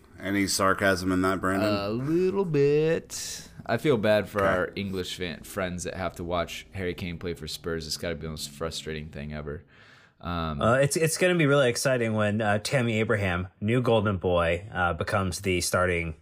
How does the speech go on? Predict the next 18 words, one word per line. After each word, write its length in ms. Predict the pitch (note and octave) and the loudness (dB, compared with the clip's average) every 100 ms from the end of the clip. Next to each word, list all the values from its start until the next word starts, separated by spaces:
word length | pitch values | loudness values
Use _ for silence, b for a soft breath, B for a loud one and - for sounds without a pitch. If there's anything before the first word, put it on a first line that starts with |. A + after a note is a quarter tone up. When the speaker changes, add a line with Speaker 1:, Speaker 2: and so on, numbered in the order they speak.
| - _ | -18 _
Speaker 3:
striker 520 | - F2 E2 E2+ D#2 | -4 -2 0 -2 -2
for 300 | - F2 E2+ | -2 -2 -2
England. 480 | E2 E2+ E2 D#2+ - - | -2 -6 -8 -8 -10 -18
Speaker 2:
Shit, 260 | - - - | -20 -20 -10
best 260 | C#2+ - | -8 -8
case 200 | F2+ E2 | -8 -8
scenario, 440 | E2+ F2 E2+ D#2+ F2+ | -8 -8 -6 -6 -8
eh? 40 | - B B B B | -10 B B B B
Anyways, 520 | C#3+ D3 B2 A2+ G#2+ - | 0 4 4 4 0 0
a 180 | A#2 G#2 | 0 2
bit 160 | B2+ | 2
of 60 | G3+ | 4
a 40 | |
tussle, 380 | A#3+ D#3+ D#3 B2 | 2 2 2 0
Nick. 260 | F#2+ F2+ - | -2 -4 -4
It 80 | A2 | -4
was, 180 | G#2+ F2 E2 _ _ _ _ _ _ _ _ | -4 -4 -12 _ _ _ _ _ _ _ _
I, 120 | - | -10